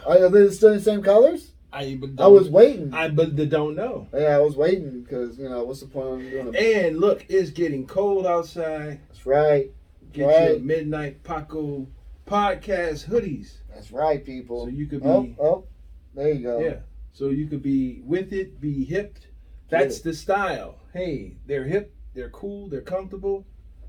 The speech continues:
Speaker 2: You got a pouch here.
Speaker 1: Pouch.
Speaker 2: You
Speaker 1: That's
Speaker 2: can
Speaker 1: right.
Speaker 2: put Arizona tea. Uh, you put your phone in there.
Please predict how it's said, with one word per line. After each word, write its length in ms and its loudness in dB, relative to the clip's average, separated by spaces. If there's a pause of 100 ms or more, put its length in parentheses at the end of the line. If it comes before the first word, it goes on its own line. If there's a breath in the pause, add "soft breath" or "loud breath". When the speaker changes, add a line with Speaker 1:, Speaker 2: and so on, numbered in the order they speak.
(340)
Speaker 2:
You 100 -14
got 200 -2
a 40 -6
pouch 400 -8
here. 480 -6
Speaker 1:
Pouch. 560 -4 (480)
Speaker 2:
You 140 -10
Speaker 1:
That's 100 2
Speaker 2:
can 100 4
Speaker 1:
right. 100 6
Speaker 2:
put 60 -4
Arizona 520 0
tea. 640 -10 (920)
Uh, 160 -14
you 220 -10
put 280 -8
your 100 -8
phone 380 2
in 120 -4
there. 360 -6